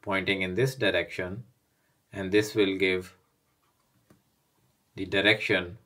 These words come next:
where the flux will flow out. And thus the polarity,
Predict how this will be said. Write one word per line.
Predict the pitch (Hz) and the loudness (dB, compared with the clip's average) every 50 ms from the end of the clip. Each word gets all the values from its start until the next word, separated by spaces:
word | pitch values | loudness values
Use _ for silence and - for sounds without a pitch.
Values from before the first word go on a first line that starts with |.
| _ _ - | _ _ -10
where | 95 95 95 95 90 | -6 -4 -2 -2 -2
the | 87 98 90 | -4 -6 -6
flux | - - - 101 101 98 - - - - | -6 -4 2 2 2 2 2 -4 -8 -6
will | 95 92 90 90 | -4 -4 -4 -4
flow | 90 - 98 98 95 92 92 90 - | -6 -6 -4 -2 -2 -2 -2 -2 0
out. | 95 98 110 113 104 98 - - - _ _ _ _ _ _ _ _ _ _ _ _ _ _ _ _ _ _ _ _ _ _ _ _ _ _ _ _ _ _ _ _ _ _ _ _ _ _ _ _ _ _ - - - - _ _ _ _ _ _ _ 147 _ _ _ _ _ _ _ _ _ _ _ _ _ _ _ _ _ _ - _ - - - - - _ _ _ _ _ _ _ _ _ _ _ _ _ _ _ _ _ - - | 4 4 6 6 4 2 -2 -8 -20 _ _ _ _ _ _ _ _ _ _ _ _ _ _ _ _ _ _ _ _ _ _ _ _ _ _ _ _ _ _ _ _ _ _ _ _ _ _ _ _ _ _ -20 -20 -20 -20 _ _ _ _ _ _ _ _ _ _ _ _ _ _ _ _ _ _ _ _ _ _ _ _ _ _ -20 _ -20 -20 -20 -20 -20 _ _ _ _ _ _ _ _ _ _ _ _ _ _ _ _ _ -16 -10
And | 104 98 98 98 | -8 -6 0 2
thus | 104 107 107 - - - - - | 4 4 2 2 -4 -14 -14 -12
the | - 104 | -8 -8
polarity, | 101 - - 107 101 104 110 120 139 135 135 107 90 85 80 | -6 -2 0 4 6 8 8 8 8 6 4 2 0 0 -2